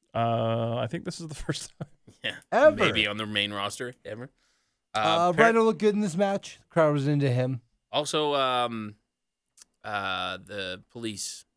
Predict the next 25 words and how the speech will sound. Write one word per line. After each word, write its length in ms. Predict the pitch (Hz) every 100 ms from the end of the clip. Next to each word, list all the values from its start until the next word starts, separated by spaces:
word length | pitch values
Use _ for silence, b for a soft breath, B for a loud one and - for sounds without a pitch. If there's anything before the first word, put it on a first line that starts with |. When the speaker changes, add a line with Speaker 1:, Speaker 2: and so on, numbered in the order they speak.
| _ _ _ _ -
Speaker 2:
Fandango, 640 | 110 107 104 101 98 98
and 200 | 95 92
Breeze 300 | 107 107 98
were 120 | 95
on 100 | 92
the 60 | 90
face 300 | - 117 107
side. 380 | - 85 82 - _ _ _ _ _ _
So 120 | _ -
I 60 |
guess 220 | 95 95
they 140 | 101 98
flip 320 | - 110 -
back 260 | 101 101 -
to 100 | 98
baby 260 | 98 120
faces 400 | 123 139 139 139
again. 320 | 135 135 151 160 _ _ _ _ _ _ _ _ _
Is 60 | -
that 60 | 104
what 100 | 120
that's 160 | 113
supposed 240 | - 123 -
to 60 |
mean? 260 | 123 127